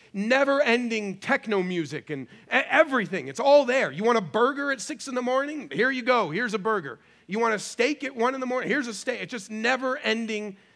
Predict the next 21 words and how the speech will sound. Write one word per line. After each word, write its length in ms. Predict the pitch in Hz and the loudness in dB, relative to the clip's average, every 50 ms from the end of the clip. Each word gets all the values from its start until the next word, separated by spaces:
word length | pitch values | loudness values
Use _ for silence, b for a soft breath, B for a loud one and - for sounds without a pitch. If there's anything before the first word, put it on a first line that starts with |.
| b b b b 165 151 123 | b b b b -16 -12 -8
gluts 680 | 147 165 180 202 220 214 - - - - - - - - | -4 0 2 4 2 2 0 -6 -16 -16 -16 -14 -6 -4
of 200 | 185 180 143 - - | -4 -4 -4 -8 -6
pleasure, 360 | - 185 170 151 127 117 95 98 | -2 0 0 0 -2 -8 -14 -8
right? 280 | 123 151 170 208 202 b b b b b b b b b b - _ | -4 -4 -4 -4 -4 b b b b b b b b b b -20 _
So 260 | - - 170 147 127 - | -6 -4 -4 -4 -4 -6
again, 200 | 151 160 165 123 | -6 -4 -4 -4
a 40 | 120 | -2
lot 160 | 160 208 226 | 0 0 0
of 60 | 208 - | 0 0
problems 320 | 240 220 190 185 175 156 | 0 0 0 0 -2 -4
with 120 | 160 165 | -6 -4
that, 360 | 160 - 185 208 196 - 170 151 | -2 0 0 0 -2 -4 2 4
but 300 | 233 262 202 170 - - - _ _ _ _ _ _ _ _ _ _ _ _ - _ _ _ | 6 8 8 6 4 0 -8 _ _ _ _ _ _ _ _ _ _ _ _ -20 _ _ _
the, 140 | 143 180 - - _ _ _ _ _ _ _ _ _ _ | -16 -16 -16 -16 _ _ _ _ _ _ _ _ _ _
in 300 | 269 285 311 294 277 262 | 0 2 2 2 2 2
that 180 | 262 254 262 247 | 0 -2 -2 -4
resort, 380 | 214 175 208 220 196 131 - _ _ _ _ _ _ _ _ _ _ _ _ _ _ _ _ - | -6 -2 0 0 0 -2 -4 _ _ _ _ _ _ _ _ _ _ _ _ _ _ _ _ -6
there's 160 | 170 180 160 | -4 -2 0
all 160 | 190 196 190 | 0 0 0
these 160 | 165 170 143 | -2 -6 -8
blessings. 600 | 120 156 165 147 - - 110 85 _ _ - - | -8 -6 -6 -6 -8 -10 -16 -20 _ _ -20 -20